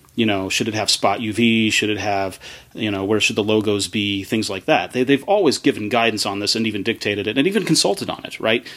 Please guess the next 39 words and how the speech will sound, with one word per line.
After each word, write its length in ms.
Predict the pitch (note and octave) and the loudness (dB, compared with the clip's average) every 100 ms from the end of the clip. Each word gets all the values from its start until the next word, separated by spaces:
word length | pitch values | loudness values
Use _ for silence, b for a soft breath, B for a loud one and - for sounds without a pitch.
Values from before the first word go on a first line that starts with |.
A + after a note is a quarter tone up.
| - | -2
Send 220 | C3+ B2+ | 2 2
us 100 | - | 0
your 100 | A2+ | 0
packaging 440 | A2+ G#2+ A2+ A2 | 0 0 -2 -2
files 420 | G#2+ G#2 G#2 G2+ | 0 2 2 0
and 100 | G#2+ | 0
they'll 120 | G#2 G#2 | -2 -2
go 140 | G#2+ | -2
ahead 200 | G#2 G#2+ | 0 0
and 100 | G#2 | 0
ed-, 220 | G2+ G2+ | -4 -6
edit 260 | - G#2+ G#2 | -4 -4 -2
them 180 | G#2+ G2+ | -4 -4
and 100 | G2 | -4
br-, 80 | G#2 | -4
send 240 | A2+ G2+ | -2 -2
them 60 | G2+ | 0
back 240 | A2 A2 | 0 0
to 100 | - | -4
you, 80 | G2+ | -8
or, 100 | G2 | -6
or 140 | C3+ G2+ | -6 -6
put 320 | - - A#2 | -4 -2 0
pointers 320 | B2 A#2 A2 | 2 2 0
and 80 | G#2 | 0
notes 240 | A#2 B2+ | 2 2
on 100 | G2 | 0
them 80 | G2 | -2
and 80 | A2 | -2
send 160 | - G2 | -2 0
them 60 | |
back 180 | G2 F#2+ | -2 -2
to 100 | - | -4
you 40 | |
and 80 | G#2+ | -4
you 80 | G#2 | 0
do 160 | A2+ C#3+ | 4 2
it. 120 | - - B B B B B B B | 0 -18 B B B B B B B
And 460 | - B2+ B2 B2 B2 | 0 2 4 2 -2